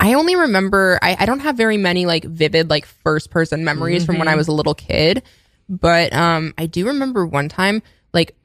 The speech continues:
Speaker 1: repeatedly slamming and, like, opening and slamming my bedroom door,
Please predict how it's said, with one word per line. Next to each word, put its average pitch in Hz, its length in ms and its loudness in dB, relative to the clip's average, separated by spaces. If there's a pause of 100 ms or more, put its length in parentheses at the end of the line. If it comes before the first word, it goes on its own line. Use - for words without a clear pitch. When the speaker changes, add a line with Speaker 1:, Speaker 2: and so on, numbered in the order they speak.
(460)
Speaker 1:
repeatedly 220 880 0
slamming 190 680 -2
and, 165 360 -4 (120)
like, 160 200 0
opening 254 400 -2
and 196 120 -4
slamming 190 480 -2
my 175 100 -2
bedroom 165 340 -4
door, 160 400 -2